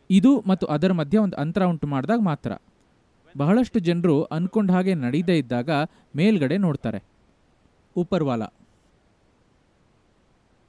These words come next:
ಹ್ಮ್? ಅಲ್ವಾ? ಇಡೀ ಜಗತ್ತೇ ಮೇಲ್ಗಡೆ ನೋಡ್ತಾ ಇದೆ.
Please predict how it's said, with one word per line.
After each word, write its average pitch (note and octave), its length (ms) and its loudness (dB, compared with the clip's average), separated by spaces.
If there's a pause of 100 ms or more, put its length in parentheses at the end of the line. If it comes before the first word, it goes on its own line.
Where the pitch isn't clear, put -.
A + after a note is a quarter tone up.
(1300)
ಹ್ಮ್? G3 180 -2 (1120)
ಅಲ್ವಾ? D3 240 -2 (160)
ಇಡೀ F3 140 -2
ಜಗತ್ತೇ F#3 380 -2
ಮೇಲ್ಗಡೆ G3+ 340 0
ನೋಡ್ತಾ B2 260 -6
ಇದೆ. G2+ 200 -10